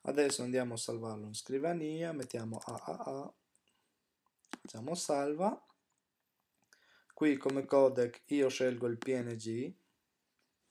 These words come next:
best al massimo, migliore,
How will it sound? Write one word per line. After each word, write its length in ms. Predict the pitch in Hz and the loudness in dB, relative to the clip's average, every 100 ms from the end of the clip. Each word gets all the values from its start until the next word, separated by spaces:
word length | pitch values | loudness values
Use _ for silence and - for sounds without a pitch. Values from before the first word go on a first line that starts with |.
| _ _ _ _ _ _ - - - | _ _ _ _ _ _ -18 -18 -12
best 420 | 127 117 113 113 | -2 0 0 -4
al 100 | 113 | -4
massimo, 720 | 113 117 117 135 143 190 277 - - - _ _ _ _ _ _ _ _ - - - _ | -6 -6 -6 -4 -4 -6 -10 -14 -14 -14 _ _ _ _ _ _ _ _ -20 -18 -20 _
migliore, 800 | 123 117 113 113 120 156 202 - | -12 -8 -4 -4 -2 -2 -2 -6